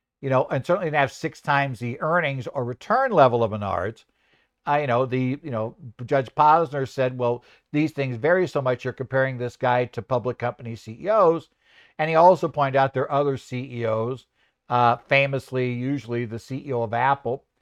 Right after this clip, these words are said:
As I recall, I believe still Tim Cook does this. You know, Steve Jobs did it for years. Quote, "Only gets one dollar of compensation, but gets all these stock options." And they're saying, "Well, you know, would you tell me the one dollar was there for,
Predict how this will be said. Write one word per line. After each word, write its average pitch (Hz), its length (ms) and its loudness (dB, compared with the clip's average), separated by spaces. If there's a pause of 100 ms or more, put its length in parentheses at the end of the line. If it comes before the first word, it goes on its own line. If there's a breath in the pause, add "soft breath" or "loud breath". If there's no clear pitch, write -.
(360)
As 107 120 -6
I 127 60 0
recall, 127 440 -2
I 117 160 -4 (140)
believe 247 340 -8
still 120 360 -2
Tim 127 280 -8
Cook - 260 -4
does 110 260 -2
this. 135 220 -6
You 117 60 -10
know, 110 140 -6
Steve 117 280 -10
Jobs 127 360 0
did 113 140 -10
it 107 80 -18
for 113 100 -12
years. 104 300 -12 (340 soft breath)
Quote, 147 240 4
"Only 190 240 2
gets 156 260 0
one 156 300 -2
dollar 147 280 4
of 123 120 -6
compensation, 127 840 -2 (300 soft breath)
but 135 120 -4
gets 135 200 -2
all 113 140 -2
these 104 180 -10
stock 165 360 0
options." 107 480 -2
And 135 120 -10
they're 135 140 -4
saying, 127 240 -6
"Well, 131 140 -2
you 123 60 -6
know, 117 100 -6
would 123 120 -6
you 143 60 -4
tell 143 200 0
me 139 100 -2
the 131 60 -2
one 131 260 -4
dollar 120 320 2
was 131 160 -2
there 135 240 2
for, 139 340 0